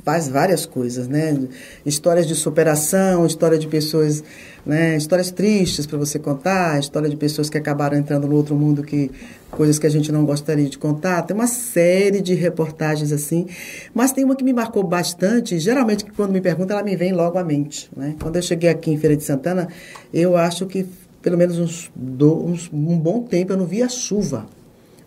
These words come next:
né? Porque a seca aqui é, é, é, assim, uma coisa muito castigante mesmo. E aí eu fui fazer uma matéria numa comunidade, a, a, a diretora hoje, ela é presidente do Sindicato de Trabalhadores, Conceição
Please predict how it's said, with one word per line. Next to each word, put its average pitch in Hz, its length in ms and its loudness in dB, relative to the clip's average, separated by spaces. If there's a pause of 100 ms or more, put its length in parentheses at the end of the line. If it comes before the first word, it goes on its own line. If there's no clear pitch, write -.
né? 147 240 -2
Porque 151 180 -2
a 147 60 2
seca 147 320 2
aqui 143 300 0
é, 165 40 2
é, 139 720 0
é, - 60 -6
assim, - 160 -6
uma 139 80 0
coisa 139 220 -2
muito 143 420 -2
castigante 147 640 2
mesmo. 131 300 4 (880)
E 226 180 0
aí 226 180 2
eu 233 100 0
fui 240 120 -6
fazer 233 300 0
uma 180 160 2
matéria 165 680 0
numa 160 260 -2
comunidade, 170 760 -2
a, 160 60 4
a, 143 840 -2
a 123 60 -4 (140)
diretora 131 520 0
hoje, 131 420 -2
ela 120 160 -6
é 117 60 -6
presidente 123 420 -4
do 120 80 -2
Sindicato 131 440 -2
de - 60 -14
Trabalhadores, 139 540 2
Conceição 127 640 0